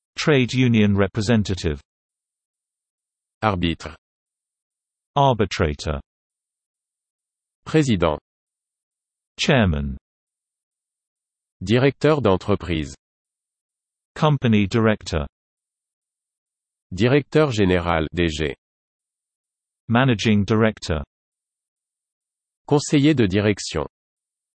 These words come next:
Speaker 1: Non-executive director.
Speaker 2: Stagiaire.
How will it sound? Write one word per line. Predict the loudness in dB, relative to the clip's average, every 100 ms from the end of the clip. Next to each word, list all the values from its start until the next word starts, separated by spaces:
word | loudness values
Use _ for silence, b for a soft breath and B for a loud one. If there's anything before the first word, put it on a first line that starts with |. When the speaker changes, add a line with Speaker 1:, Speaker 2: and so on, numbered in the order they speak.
| _ _ _ _ -2
Speaker 1:
Non-executive | 0 2 0 0 -2 -2 -4 -2 -4 -2
director. | 0 0 -2 -6 -6 -8 _ _ _ _ _ _ _ _ _ _ _ _ _ _ _
Speaker 2:
Stagiaire. | -6 0 2 2 0 -2